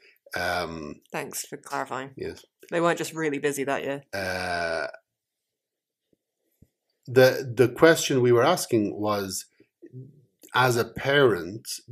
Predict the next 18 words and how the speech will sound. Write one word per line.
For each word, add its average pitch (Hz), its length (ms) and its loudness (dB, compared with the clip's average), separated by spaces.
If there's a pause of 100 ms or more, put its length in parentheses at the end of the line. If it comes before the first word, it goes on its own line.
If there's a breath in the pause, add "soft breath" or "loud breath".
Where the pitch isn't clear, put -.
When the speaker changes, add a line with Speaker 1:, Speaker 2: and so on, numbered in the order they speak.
(100)
Speaker 1:
do 117 220 2
you 113 600 -4
get 113 320 0
to 101 540 -4
see 110 460 -4
that, 101 500 -4 (560 soft breath)
that 104 300 -4
Christmas - 580 2
feeling 101 840 -2
rekindled 101 960 0 (460)
because 98 500 -2
you 107 220 0
are 101 120 -2
now 95 720 -6 (100)
living 98 640 -4
it 95 140 -10 (560)
through 101 360 -6
the 87 360 -10